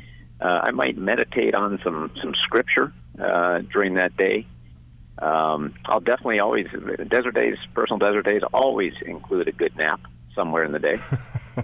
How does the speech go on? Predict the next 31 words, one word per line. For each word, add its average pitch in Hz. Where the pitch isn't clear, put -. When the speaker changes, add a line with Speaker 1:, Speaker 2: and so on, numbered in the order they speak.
Speaker 2:
I 135
Speaker 1:
Uh, 82
Speaker 2:
love 185
Speaker 1:
'cause 101
Speaker 2:
that, 104
Speaker 1:
rest 185
Speaker 2:
brother. 165
Speaker 1:
is, 165
Speaker 2:
You 110
gotta 117
Speaker 1:
rest 135
Speaker 2:
love 151
Speaker 1:
is -
Speaker 2:
that. -
Speaker 1:
important, 123
right? 107
Um, 113
you 147
know, 143
reflecting 151
on 120
my 104
life 95
with 95
God 87
and 85
just 101
beginning 101
to 92
notice, 80
uh, 78